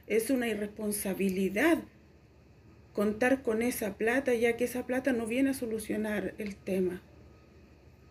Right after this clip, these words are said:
Pero se llenaba la, la jeta diciendo que la plata era del pueblo, del, del trabajador, y por lo tanto el chileno tenía derecho a hacer uso de esa plata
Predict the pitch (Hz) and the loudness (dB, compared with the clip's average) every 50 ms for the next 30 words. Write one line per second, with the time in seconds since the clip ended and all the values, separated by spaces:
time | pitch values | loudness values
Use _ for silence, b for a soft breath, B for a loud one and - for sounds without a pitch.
0 | - - - - - - B B B B B B B - - - - - - - | -20 -20 -20 -20 -20 -20 B B B B B B B -20 -20 -20 -20 -20 -20 -20
1 | - - - - - - - - - - 226 190 190 220 208 - 220 190 196 196 | -20 -20 -20 -20 -20 -20 -20 -20 -10 -2 0 0 0 0 0 0 2 4 4 4
2 | 220 226 262 269 277 - - - - - - - - 214 190 - - - 247 285 | 2 2 2 2 2 2 2 -4 -8 -12 -20 -8 -4 -4 -4 -4 -2 -2 0 0
3 | 285 294 - - - - b b b b b b b b b b - - - - | 0 -2 -6 -14 -14 -18 b b b b b b b b b b -20 -20 -20 -20
4 | - - - - 202 196 190 - - 247 262 254 247 - 214 202 196 196 - 226 | -20 -20 -14 -6 -4 -4 -2 0 2 2 4 4 4 2 -2 -2 -2 0 0 0
5 | 240 240 214 196 196 202 220 240 247 233 220 185 202 - - - - - 160 170 | 0 0 0 0 2 4 4 2 2 2 0 0 -2 -4 -8 -20 -10 -4 0 4
6 | 220 269 285 262 247 233 202 208 190 185 160 180 185 185 185 196 190 - - 202 | 6 6 6 6 4 2 2 2 2 2 2 0 2 2 2 0 0 -4 -4 -4
7 | 208 220 202 - - 196 170 170 196 254 277 269 - 226 220 202 196 214 226 240 | -2 -2 -4 -4 -4 -4 0 2 4 4 4 2 0 0 -2 -2 -2 -2 -4 -4
8 | 247 240 - 240 226 226 B B B B B B B - 208 202 - - 214 196 | -4 -4 -4 -6 -6 -6 B B B B B B B -4 -4 -4 -4 -4 0 2
9 | 196 208 240 269 262 - - - - - - - - - - 202 196 196 214 247 | 4 6 6 6 6 6 0 -8 -16 -20 -20 -20 -20 -10 -2 0 2 2 2 2
10 | 254 233 214 202 220 262 277 269 - 202 196 196 - - 214 233 247 247 - - | 2 2 2 4 2 2 0 0 -2 -6 -6 -6 -4 -2 0 0 0 -2 -6 -10
11 | - - - - - 254 285 294 - - 180 170 185 180 - 196 - - 220 220 | -18 -20 -20 -6 -2 -2 -2 0 -2 -4 -4 -2 -2 -4 -4 -4 -4 -2 0 -2
12 | 240 233 - 180 - | 0 0 -2 -4 -6